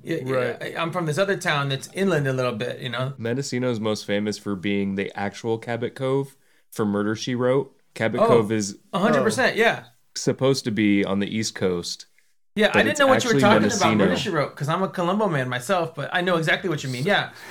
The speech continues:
Speaker 1: it's basically, Me-, it's, yeah, that's Cabot Cove.
Speaker 2: So wait, so are you saying they do, like, the establishing shots
Speaker 3: Mm-hmm.
Speaker 2: there and whatnot? I mean, obviously don't film it there, but they do some, like, location filming there? Or they
Speaker 3: Filming
Speaker 2: have?
Speaker 3: location, the home exteriors, it's all Mendocino.
Speaker 2: Okay.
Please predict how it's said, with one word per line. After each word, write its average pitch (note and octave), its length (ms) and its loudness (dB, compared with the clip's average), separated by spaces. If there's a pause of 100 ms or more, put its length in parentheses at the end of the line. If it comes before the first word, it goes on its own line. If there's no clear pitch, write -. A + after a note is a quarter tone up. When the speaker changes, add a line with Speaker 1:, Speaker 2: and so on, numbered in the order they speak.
Speaker 1:
it's F3+ 160 -2
basically, G#3 400 2
Me-, F3 100 2
it's, F3 320 -4 (100)
yeah, F3+ 220 4
that's D#3+ 200 -2
Cabot D3+ 260 0
Cove. D#3+ 340 -4 (260)
Speaker 2:
So A#3+ 180 0
wait, G#3 180 4
so G#3 160 4
are G#3 80 2
you G#3+ 80 2
saying A3 220 0
they G3+ 100 2
do, G3+ 180 -4
like, F#3+ 280 0
the E3 80 0
establishing C#3+ 580 -2
shots E3 340 -4
Speaker 3:
Mm-hmm. E3 100 -4
Speaker 2:
there D#3 440 -4 (520)
and D#3 160 -2
whatnot? E3 300 -2
I D3+ 60 -2
mean, D#3 160 2
obviously D#3 260 -2
don't A2+ 160 -6
film D#3 220 0
it A#2+ 100 -8
there, A2+ 140 -6
but A2+ 140 -10
they B2 100 -4 (240)
do C3+ 100 -8
some, C#3+ 200 -6
like, C3 180 -8
location C#3+ 400 -6
filming F#3+ 300 -8
there? F#3+ 240 -8
Or D#3 40 -6
they C#3 200 -4 (100)
Speaker 3:
Filming A2+ 180 2
Speaker 2:
have? A#2 80 -2
Speaker 3:
location, A2 680 0
the G2 160 0
home G2+ 240 -2
exteriors, G2+ 1000 -2 (220)
it's G2+ 160 -6
all G#2 160 2
Mendocino. G2+ 540 0
Speaker 2:
Okay. F2+ 100 -8